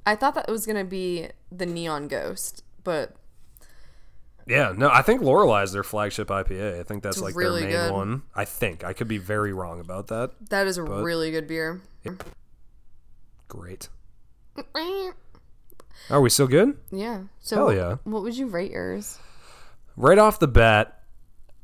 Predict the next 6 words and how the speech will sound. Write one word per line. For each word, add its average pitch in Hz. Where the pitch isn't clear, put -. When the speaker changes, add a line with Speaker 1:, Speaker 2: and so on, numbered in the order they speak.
Speaker 2:
I 113
would 110
probably 117
give 98
it -
a, 85